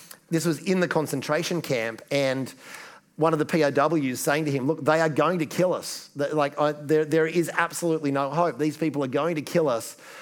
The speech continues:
I'd rather kill myself before they kill me." And it's like, how do you find meaning in that? You know, that, this is, this is an experience that's beyond anything any of us, I think, in this room have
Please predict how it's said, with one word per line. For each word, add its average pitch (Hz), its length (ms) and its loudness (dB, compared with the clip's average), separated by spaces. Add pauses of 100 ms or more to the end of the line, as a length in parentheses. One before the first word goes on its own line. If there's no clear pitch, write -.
(260)
I'd 156 200 2
rather 151 240 6
kill 147 200 0
myself 135 460 0
before 135 260 -4
they 123 140 2
kill 120 220 -4
me." 107 240 -2 (1300)
And 147 60 2
it's 143 100 -2
like, 151 140 2
how 165 220 2
do 233 80 0
you 247 80 2
find 190 340 2
meaning 147 420 2
in 127 200 -4
that? 113 340 0 (1200)
You 147 80 0
know, 151 80 4
that, 175 180 0
this 175 220 0
is, 156 240 -2
this 170 220 -2
is 151 420 -4 (400)
an 156 80 2
experience 147 560 0
that's 139 160 -4
beyond 151 460 2
anything 147 480 -2
any 151 220 0
of 123 120 -2
us, - 300 -6
I 120 100 -4
think, 131 260 -6
in 127 120 -6
this 117 160 -8
room 123 420 -4 (420)
have 127 320 -6